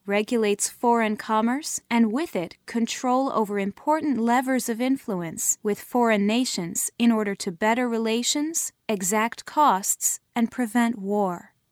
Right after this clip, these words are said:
Under President Obama, there has been considerable drift away from all three of these principles,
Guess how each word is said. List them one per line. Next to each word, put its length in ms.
Under 300
President 500
Obama, 720
there 160
has 160
been 240
considerable 800
drift 580
away 460
from 400
all 300
three 640
of 160
these 200
principles, 840